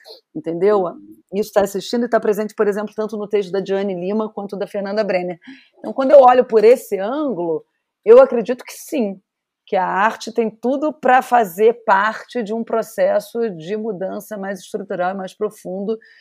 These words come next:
diante desses desafios gigantescos que aparecem, né, à nossa frente. E eu acho que vem por aí, não vem da arte como uma poção mágica. Nossa,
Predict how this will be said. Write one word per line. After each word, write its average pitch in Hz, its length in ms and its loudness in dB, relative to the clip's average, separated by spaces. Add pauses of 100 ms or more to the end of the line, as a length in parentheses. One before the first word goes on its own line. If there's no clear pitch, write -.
(440)
diante 196 520 -4
desses 190 460 -4
desafios 196 540 -2
gigantescos 196 760 -6
que - 80 -2
aparecem, 196 760 -4
né, 196 360 -2 (560)
à 175 120 0
nossa 180 380 2
frente. 180 640 -4 (800)
E 160 100 -2
eu 175 100 4
acho 180 220 2
que 202 80 -6
vem 190 240 -4
por 220 200 4
aí, 247 320 2
não 160 220 -6
vem 185 200 -2
da 202 100 4
arte 190 560 2
como 185 260 -4
uma 180 140 -4
poção 180 420 -8
mágica. 170 580 -6
Nossa, 180 400 -4